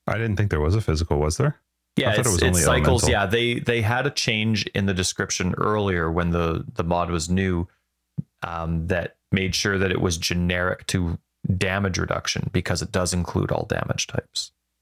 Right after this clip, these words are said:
Speaker 1: Uh, yeah, I can't say for sure. What I can say is it's a stupid mod.
Speaker 2: Oh,
Speaker 1: Like,
Speaker 2: it
Speaker 1: I
Speaker 2: is
Speaker 1: just think it's
Speaker 2: stupid.
Speaker 1: dumb. I just don't, I don't understand why it's even in the game at all. Um, I, I <laughs> honestly don't get it. I feel like it's such a silly,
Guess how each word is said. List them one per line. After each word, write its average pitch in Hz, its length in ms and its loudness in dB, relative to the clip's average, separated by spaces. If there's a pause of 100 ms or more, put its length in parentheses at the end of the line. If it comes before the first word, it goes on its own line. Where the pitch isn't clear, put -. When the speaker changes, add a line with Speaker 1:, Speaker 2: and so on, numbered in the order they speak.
(240)
Speaker 1:
Uh, - 40 0
yeah, 104 180 0
I 113 100 0
can't 101 280 0
say 104 200 0
for 92 120 -2
sure. 90 280 -2
What 85 160 2
I 80 80 2
can 104 280 -2
say 80 200 0
is 78 160 -2
it's - 120 -6
a - 40 -2
stupid 82 400 -2
mod. 64 380 -2 (520)
Speaker 2:
Oh, 175 140 0
Speaker 1:
Like, 104 160 2
Speaker 2:
it - 20 4
Speaker 1:
I 170 40 4
Speaker 2:
is 87 80 2
Speaker 1:
just - 140 0
think 90 140 2
it's - 120 0
Speaker 2:
stupid. - 120 -2
Speaker 1:
dumb. 80 340 -4
I 98 60 -4
just 90 160 -6
don't, 87 200 -4 (120)
I 98 80 -2
don't 95 160 -2
understand 87 500 0
why 80 380 2
it's 92 220 -2
even 82 220 2
in 87 200 0
the 82 80 0
game 78 300 0
at 71 80 0
all. 82 300 -2 (600)
Um, 80 560 0 (480)
I, 92 140 -6
I 80 260 -4
<laughs> - 80 0
honestly 117 300 0
don't 120 280 -2
get - 240 -2
it. 80 60 0
I 90 100 0
feel 101 280 -4
like 90 180 -2
it's 87 160 -2
such 92 200 0
a 87 40 0
silly, 80 540 0